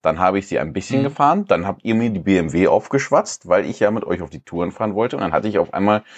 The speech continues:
Speaker 1: irgendwas, was so ein bisschen komfortabler war. Die Yamaha ist eine, äh, Baujahr irgendwann Mitte achtzig, S R fünfhundert, Eintopf, ja, ein Zylinder zum Antreten.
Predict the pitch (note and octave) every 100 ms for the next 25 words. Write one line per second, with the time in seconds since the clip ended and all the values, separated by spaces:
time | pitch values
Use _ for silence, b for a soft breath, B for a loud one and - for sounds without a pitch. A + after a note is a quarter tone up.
0 | B B - G2+ A2 G2+ G2+ F#2 F#2 F#2+
1 | F#2 F#2+ G#2 F#2 F2 E2+ F2 D#2+ C2 G1+
2 | G1+ - b b - G2 G2 G2 G2 A2+
3 | B2+ B2+ G2+ A2 F#2+ F2+ F#2 F#2+ _ _
4 | _ - G#2+ F#2 F2 F2+ D2+ - _ D2+
5 | F#2+ G2+ F#2+ - F2 F2 F2 F2+ - A#2
6 | - A#2 - - G2+ - E2+ - D#2+ C#3+
7 | F#3+ E3+ _ B B B B - C3 C#3
8 | C3+ - - F2+ A#2+ C#3 G2+ A2+ B2+ A2
9 | G#2+ - - C3 - - A#2